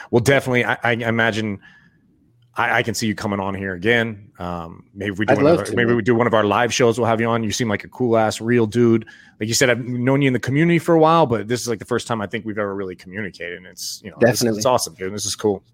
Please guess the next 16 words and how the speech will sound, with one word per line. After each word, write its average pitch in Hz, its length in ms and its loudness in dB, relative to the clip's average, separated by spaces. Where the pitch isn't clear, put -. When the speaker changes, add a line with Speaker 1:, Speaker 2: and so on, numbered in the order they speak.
Speaker 2:
Well, 113 160 0
hey, 117 120 2
Speaker 1:
So 107 80 4
Speaker 2:
man, 101 140 0
Speaker 1:
awesome. 117 120 0
Speaker 2:
anytime, 131 540 2
uh, 120 280 4
you 113 140 -4
guys 123 240 2
throw 123 180 2
out 123 120 0
the 127 80 2
invite, 127 360 0
I'll 104 140 0
be 117 220 -2
there. 123 340 0